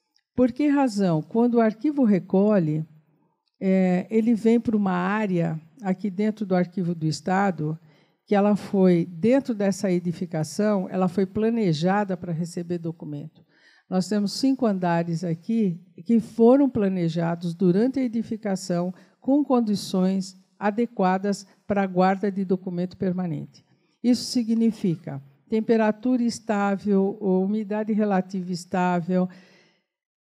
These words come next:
Todos os fatores de degradação são chamados os dez fatores de riscos, e eles são fixos para qualquer tipo de acervo.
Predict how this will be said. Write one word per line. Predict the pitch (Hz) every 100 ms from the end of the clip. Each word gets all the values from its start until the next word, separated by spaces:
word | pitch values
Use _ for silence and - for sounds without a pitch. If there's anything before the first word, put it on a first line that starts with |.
| _
Todos | - 330 349 320 262 247
os | 226 -
fatores | 214 196 - 233 214 196
de | 208
degradação | 180 180 170 170 160 151 - 233 240 185 - -
são | - 233
chamados | - 196 190 214 214 190 190
os | 214 196
dez | 196 247 269 233 - -
fatores | 175 170 - 208 202 185 170
de | 185
riscos, | 160 185 185 - - 147 - - _
e | 196 214
eles | 226 220
são | 247 233
fixos | 127 - 294 320 - - 160 160
para | - 202 208
qualquer | 208 214 196 202 269 294
tipo | - - 254 - 190
de | 180
acervo. | 170 - 160 156 160